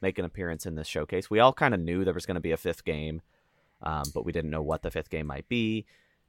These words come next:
Turns out it is Square Enix's Visions of Mana, which we only got one trailer for at Game Awards, and it was kind of,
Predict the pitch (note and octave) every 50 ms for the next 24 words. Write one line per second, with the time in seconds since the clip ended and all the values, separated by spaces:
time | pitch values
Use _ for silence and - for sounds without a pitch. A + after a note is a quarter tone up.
0 | _ _ - C3 B2 A2 A#2 G#2+ G#2+ - - - G2+ F2+ F2+ - - - A2+ G2+
1 | F#2+ - C2+ F#2 F#2 F#2 - - F2+ - - F2+ E2+ - E2+ D2+ - D#2+ - -
2 | G#2+ G#2+ G#2 G#2 G2+ D#2+ E2 E2+ - - - - A#2 C#3 C3 A2 F#2+ G#2 F#2+ F#2
3 | - - _ _ _ - E2+ E2+ F2 F#2 F2 - - F2 F2+ F2+ F#2 F#2 F2+ -
4 | G2+ G2 G2 F#2+ F#2+ G2+ - _ _ _ _ - E2+ E2 - - F#2 E2+ E2 F2
5 | F2+ F2+ F2 F2+ F#2 F2+ F2+ F2 - F#2 E2+ - - - - - E2+ F2 E2+ D2+
6 | - - -